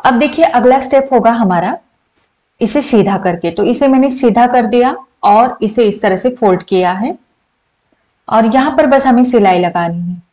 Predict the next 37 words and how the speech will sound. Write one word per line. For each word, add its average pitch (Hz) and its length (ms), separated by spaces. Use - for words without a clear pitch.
तो 190 360
यहाँ 214 280
से 240 140
सिलाई 233 340
लगेगी, 247 360
तो 240 120
पिंच 233 280
को 233 120
मैंने 202 220
निकाल 180 340
दिया 214 200
है 226 280
और 202 160
बस 233 380
आगे 214 200
पीछे 262 280
करके 254 280
धागा 214 300
lock 190 260
करेंगे 254 360
और 190 320
फिर 269 180
आगे 202 240
की 214 120
तरफ 214 360
सीधी 262 320
सिलाई 180 300
लेके 170 280
जाएंगे। 165 480
यहाँ 190 160
पर 208 140
आप 202 100
double 185 280
सिलाई 247 280
लगा 247 280
कर 240 160
लें। 240 240